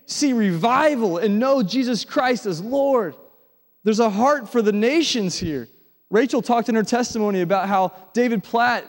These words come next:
at, at, at her church in Birmingham cultivated this fire in her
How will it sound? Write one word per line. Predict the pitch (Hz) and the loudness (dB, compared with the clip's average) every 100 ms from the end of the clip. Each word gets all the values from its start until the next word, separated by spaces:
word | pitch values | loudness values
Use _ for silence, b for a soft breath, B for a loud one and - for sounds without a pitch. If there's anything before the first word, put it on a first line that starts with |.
| - | -4
at, | 202 - | -4 -2
at, | 208 - 196 | -6 -6 -4
at | 214 - 202 | -2 0 0
her | 226 | 0
church | - 240 214 214 | 0 -2 -2 -4
in | 180 | -2
Birmingham | 214 226 196 190 175 B B - | -2 -2 -2 -2 -4 B B -4
cultivated | 254 277 277 208 208 202 | -2 0 0 2 2 2
this | 175 - | -2 -4
fire | - - 254 269 262 226 | -6 -2 0 2 2 0
in | 202 | 0
her | 180 170 | -2 -2